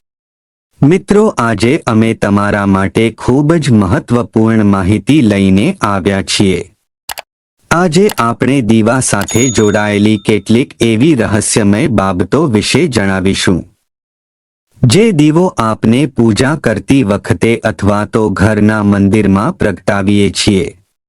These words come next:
મિત્રો, તમે તમારા ઘરમાં મંદિર અથવા બહારના મંદિરમાં પૂજા ચોક્કસથી કરતા હશો.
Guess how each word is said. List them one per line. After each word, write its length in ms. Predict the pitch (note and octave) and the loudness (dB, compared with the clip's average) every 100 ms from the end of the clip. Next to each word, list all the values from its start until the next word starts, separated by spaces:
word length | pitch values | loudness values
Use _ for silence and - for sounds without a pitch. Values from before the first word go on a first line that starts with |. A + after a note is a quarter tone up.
| _ _ _ _ _ _ - | _ _ _ _ _ _ 0
મિત્રો, 440 | E3+ G3 G#3+ A3+ | 0 2 2 2
તમે 340 | A3 D#3+ E3 E3 | 2 0 2 0
તમારા 560 | B2 G2+ G2+ G#2+ G#2+ | 0 0 0 -2 -2
ઘરમાં 520 | F#2+ G2 G2 G2 G#2 | -2 -2 2 0 2
મંદિર 460 | G2 G2 F#2+ A2+ - | 0 2 2 0 -2
અથવા 400 | A2+ F#2+ G2 G2 | -4 -4 -2 -2
બહારના 640 | F#2 F#2 F2+ G2+ F#2+ G2 G#2+ | -2 -2 -2 -2 0 -2 0
મંદિરમાં 800 | G2+ G2 F#2+ G#2 G2 F#2+ F#2+ F#2 | 0 2 2 2 2 0 -2 -2
પૂજા 420 | G#2 G2 G#2 C3+ | -2 0 -2 -2
ચોક્કસથી 760 | - A2+ F#2+ - G#2 - A#2+ G#2+ | -4 -4 -4 -4 -6 -2 -2 -2
કરતા 440 | - G2 - F#2+ | -2 -4 -4 -2
હશો. 520 | F2+ F#2+ - F#2 - | -2 -2 -2 -4 -4